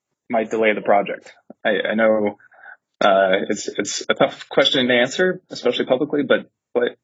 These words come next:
I mean, is there any, any risk to the project that you guys see right now?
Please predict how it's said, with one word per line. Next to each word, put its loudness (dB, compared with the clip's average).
I 4
mean, -2
is -4
there 4
any, -2
any -2
risk -2
to -8
the -2
project -2
that -8
you -2
guys -4
see -2
right -2
now? -6